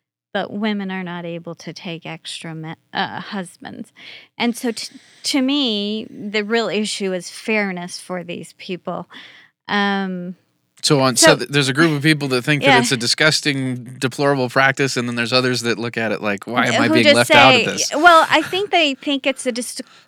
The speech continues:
Speaker 1: a scu-, disgusting practice, but they're worried about the fairness <laughs> issue, too.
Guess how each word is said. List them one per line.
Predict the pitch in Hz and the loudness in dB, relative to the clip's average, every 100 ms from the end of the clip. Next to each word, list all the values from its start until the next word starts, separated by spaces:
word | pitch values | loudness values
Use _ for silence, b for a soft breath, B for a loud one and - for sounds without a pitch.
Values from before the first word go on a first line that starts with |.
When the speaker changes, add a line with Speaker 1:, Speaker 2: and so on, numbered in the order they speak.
| - | 0
Speaker 1:
a | 240 | 0
scu-, | 254 - 262 - | 0 0 0 0
disgusting | 214 247 - 254 254 247 226 | -4 -6 2 2 2 -4 -4
practice, | 240 254 269 247 226 - | 2 2 2 -2 -6 -8
but | - 226 - | -4 -4 0
they're | 220 | -2
worried | 208 214 202 | 0 0 0
about | 196 196 | 0 -2
the | - | -4
fairness | - 233 226 190 208 - | -8 -4 -4 -4 -8 -4
<laughs> | 202 | -2
issue, | - 247 | 2 2
too. | 185 - 247 - 226 - 269 254 208 | 2 0 0 0 -6 -2 0 2 2